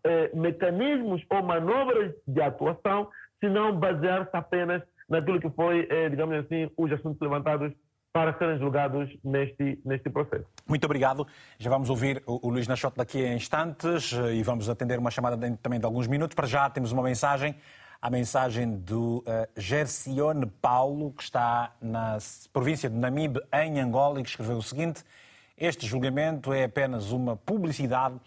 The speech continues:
Speaker 2: para enganar a comunidade internacional com o intuito de atrair investidores. É tudo uma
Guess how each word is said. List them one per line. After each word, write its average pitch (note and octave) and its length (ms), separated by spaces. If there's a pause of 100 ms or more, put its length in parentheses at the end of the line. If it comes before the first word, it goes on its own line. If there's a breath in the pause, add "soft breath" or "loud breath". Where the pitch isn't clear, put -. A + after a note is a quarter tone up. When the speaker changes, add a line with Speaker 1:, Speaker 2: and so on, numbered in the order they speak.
(440 loud breath)
Speaker 2:
para A#2+ 160
enganar A#2+ 320
a A2 60
comunidade A#2 540
internacional A2+ 840
com B2 420
o B2 80
intuito A#2 400
de A#2 480
atrair A#2+ 460
investidores. G2+ 580 (800 soft breath)
É B2+ 80
tudo F3 220
uma E3+ 240